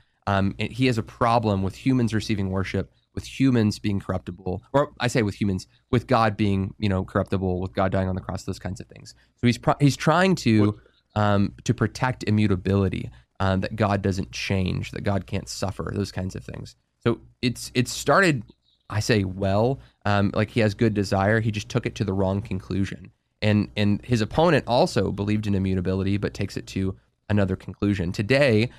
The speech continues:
Speaker 1: there is a group of Christians who still hold this position. So after Ephesus in four thirty-one, they say, "Hey, we deny this Christian doctrine. We're gonna say this is where that border is." And then we have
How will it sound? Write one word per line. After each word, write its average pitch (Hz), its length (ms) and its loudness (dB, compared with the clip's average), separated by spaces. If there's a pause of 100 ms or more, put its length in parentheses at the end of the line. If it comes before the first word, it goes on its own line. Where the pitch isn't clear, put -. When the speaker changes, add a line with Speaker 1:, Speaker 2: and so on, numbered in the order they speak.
(140)
Speaker 1:
there 113 140 4
is 110 100 4
a 107 60 4
group 110 280 0
of 139 120 0
Christians 101 580 0 (280)
who 117 160 2 (140)
still 131 280 2
hold 123 260 2
this 117 140 -2
position. 123 480 -2 (300)
So - 60 2
after 131 400 0
Ephesus 120 580 0
in 104 240 2
four 117 240 0
thirty-one, 104 460 2
they 95 100 2
say, 92 140 -8
"Hey, 131 400 2 (400)
we 127 180 4
deny 113 560 4
this 113 180 0
Christian 98 300 -2
doctrine. 98 500 0 (240)
We're 110 80 0
gonna 117 140 2
say 107 180 0
this 110 220 -2
is 113 140 -6
where 110 120 2
that - 260 -6
border 120 380 2
is." 95 480 -4 (240)
And 107 80 2
then 113 140 4
we 107 100 2
have 107 240 2